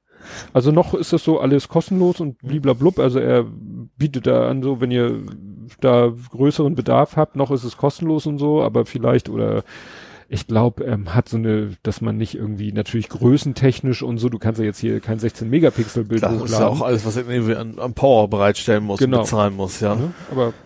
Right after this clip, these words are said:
Speaker 1: das soll natürlich mit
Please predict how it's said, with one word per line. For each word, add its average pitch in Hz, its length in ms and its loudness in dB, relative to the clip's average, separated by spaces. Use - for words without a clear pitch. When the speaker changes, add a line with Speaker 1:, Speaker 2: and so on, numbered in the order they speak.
Speaker 1:
das - 500 -10
soll 139 440 2
natürlich 135 1080 2
mit - 580 -6